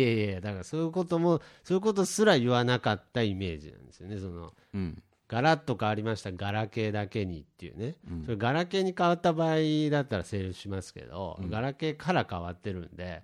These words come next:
Speaker 2: うん。
Speaker 1: ガラケーだけにっていうのがね、
Speaker 2: うん。
Speaker 1: なんかちょっと、大喜利としてもちょっと
Speaker 2: うん。
Speaker 1: 五十点ぐらいかなっていう。
Speaker 2: 厳しいね。
Speaker 1: いやいやいや、別に厳しくしてるつもりはないですけれど。
Speaker 2: 厳しいですよ、なんかちょっと今日。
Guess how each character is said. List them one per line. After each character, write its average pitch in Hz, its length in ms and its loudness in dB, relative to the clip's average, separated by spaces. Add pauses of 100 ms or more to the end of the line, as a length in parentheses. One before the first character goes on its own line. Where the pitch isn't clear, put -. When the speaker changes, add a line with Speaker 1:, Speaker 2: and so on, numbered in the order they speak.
Speaker 2:
う 95 40 -4
ん。 80 160 -6
Speaker 1:
ガ 113 100 -2
ラ 139 160 -2
ケ 147 200 0
ー 123 60 -2
だ 104 140 -2
け 135 180 0
に 95 200 -2
っ - 20 -16
て - 240 -20
い 82 80 -10
う 80 60 -12
の - 80 -16
が 62 160 -18
ね、 117 280 -12
Speaker 2:
う 92 60 -8
ん。 82 240 -8 (540)
Speaker 1:
な - 80 -10
ん - 20 -8
か 90 100 -6
ち 90 80 -6
ょ 110 40 2
っ 101 40 0
と、 92 260 -4 (920)
大 123 180 -2
喜 135 100 0
利 135 100 0
と 139 120 4
し 120 60 -2
て 139 140 8
も 98 140 0
ち 95 100 -10
ょ - 20 -6
っ 80 60 -10
と 69 340 -16
Speaker 2:
う 101 80 -4
ん。 92 60 0
Speaker 1:
五 98 120 -2
十 92 200 -4
点 95 360 -4
ぐ 92 80 -4
ら 78 140 -6
い 78 60 -16
か 65 60 -18
な 58 40 -20
っ 58 40 -20 (520)
て - 80 -20
い - 40 -20 (100)
う。 - 80 -20
Speaker 2:
厳 135 260 -2
し 233 160 4
い 98 60 2
ね。 78 260 -6 (420)
Speaker 1:
い 120 60 -4
や 113 60 0
い - 20 2
や 110 60 0
い 92 300 -4
や、 82 40 -16
別 95 120 -14
に 107 200 -12
厳 123 220 -10
し - 120 -18
く 95 120 -10
し - 100 -16
て 98 80 -6
る 87 80 -6
つ - 140 -20
も 87 80 -8
り 82 80 -10
は 80 80 -12
な 78 160 -14
い 69 40 -18
で 52 140 -20
す - 160 -20
け - 60 -20
れ - 80 -20 (180)
ど。 53 320 -18
Speaker 2:
厳 120 220 -6
し 151 240 0
い - 20 0
で 78 80 -8
す 85 60 -8
よ、 87 80 -4
な 90 100 -4
ん 85 80 -8
か 80 60 -10 (160)
ち - 80 -4
ょ - 20 -4
っ - 20 -4
と - 220 -14
今 92 240 0
日。 - 80 -20